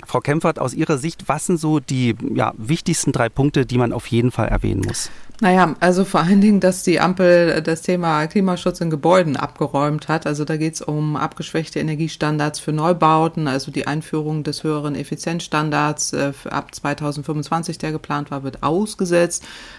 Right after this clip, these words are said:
Speaker 2: Dann soll's irgendwie noch zinsgünstige Baukredite geben und Sonderabschreibungen für neue Wohngebäude.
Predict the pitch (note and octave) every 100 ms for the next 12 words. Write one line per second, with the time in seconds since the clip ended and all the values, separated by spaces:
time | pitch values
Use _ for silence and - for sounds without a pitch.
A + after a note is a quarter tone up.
0 | - D#3+ D#3+ E3 - E3 D#3 D3 - -
1 | - F3 - E3+ - D#3 D3+ C#3 D#3 F#3+
2 | - E3 F3 E3+ D#3+ D#3+ D#3 D#3+ D3 C#3+
3 | D3 E3 D#3+ C#3+ - - C#3+ D3+ C#3+ -
4 | D3+ D3 D3 B2+ D#3+ F3 F3 D#3+ D#3 D#3
5 | D#3+ D#3+